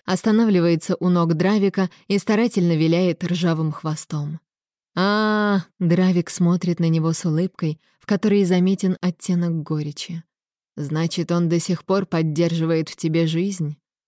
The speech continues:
Робопес лает, бегает вокруг ног Дравика. Он выглядит странно, но не так пугающе, как выродившиеся питомцы,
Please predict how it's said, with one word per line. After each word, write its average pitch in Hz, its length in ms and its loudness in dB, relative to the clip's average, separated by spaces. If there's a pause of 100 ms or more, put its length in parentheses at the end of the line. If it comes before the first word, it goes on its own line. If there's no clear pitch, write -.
(300)
Робопес 208 580 0
лает, 208 420 2
бегает 185 460 2
вокруг 185 420 0
ног 190 260 2
Дравика. 156 680 -2 (360)
Он 202 180 4
выглядит 208 480 2
странно, 180 560 0 (180)
но 190 140 2
не 214 160 4
так 220 240 -2
пугающе, 208 640 2
как 180 200 -4
выродившиеся 202 840 0
питомцы, 196 680 -2